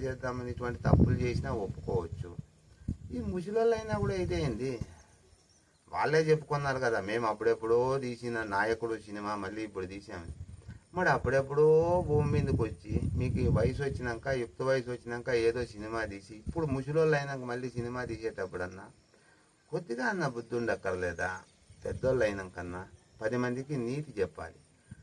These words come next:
అటువంటప్పుడు అది నాకు బాధ అనిపిస్తానది ఏమంటే, ఇలా వందల కోట్లు పోసి తీయడం ఏంది వీళ్ళ గేశారం?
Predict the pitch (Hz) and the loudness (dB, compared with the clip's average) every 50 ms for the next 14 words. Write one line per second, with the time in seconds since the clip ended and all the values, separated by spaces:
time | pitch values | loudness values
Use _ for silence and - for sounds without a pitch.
0 | - - 123 123 127 151 156 165 165 156 156 160 160 - - 160 156 - - - | -12 0 0 2 4 4 2 2 2 2 2 2 2 4 4 6 6 6 6 6
1 | 165 180 226 233 226 202 - - 147 151 156 175 185 196 196 185 180 175 156 - | 4 0 2 4 4 6 6 4 4 4 4 4 4 2 -2 -2 -4 -6 -4 -2
2 | 175 170 165 160 156 160 160 156 160 165 185 185 170 165 143 110 107 123 143 160 | -2 0 0 0 0 -2 0 0 -2 -4 -4 -4 -2 0 -2 -2 0 -2 -4 -2
3 | 180 180 196 190 190 185 - 185 190 185 - 180 170 175 180 180 170 180 180 160 | 0 0 2 0 0 0 -2 -4 -4 -4 -4 -6 -4 -2 -2 -2 -2 -4 -8 -10
4 | 156 175 165 165 165 160 156 156 156 151 151 143 139 135 135 117 123 127 131 131 | -6 -4 -4 -4 -2 -2 0 0 0 0 0 -2 -6 -6 -6 -2 -2 -2 -2 -2
5 | - 139 127 120 117 110 | -2 -2 -4 -4 -6 -10